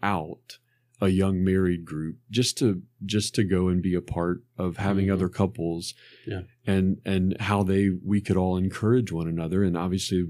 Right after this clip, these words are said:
Speaker 1: we were being mentored by some older couples. And, um, and I'll never forget walking back out to the car one of those particular days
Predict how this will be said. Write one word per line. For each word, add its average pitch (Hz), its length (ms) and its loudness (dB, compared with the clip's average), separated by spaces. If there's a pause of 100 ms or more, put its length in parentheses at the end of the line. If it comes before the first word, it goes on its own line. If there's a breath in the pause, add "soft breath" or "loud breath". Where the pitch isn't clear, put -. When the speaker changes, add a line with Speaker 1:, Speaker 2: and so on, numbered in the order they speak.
(120)
Speaker 1:
we 92 120 0
were 90 100 0
being 87 280 -2
mentored 90 500 -2
by 85 160 -6
some 87 460 -6
older 92 340 0
couples. 90 640 -12 (720 soft breath)
And, 92 320 2
um, 87 460 -4 (480)
and 101 100 4
I'll 92 80 4
never 107 260 4
forget 104 440 2
walking 98 360 0
back 95 220 -2
out 90 180 -2
to 92 60 -6
the 92 120 -6
car 92 380 -2
one 90 240 2
of 87 160 -2
those 87 280 -2
particular 87 580 -4
days 87 680 -4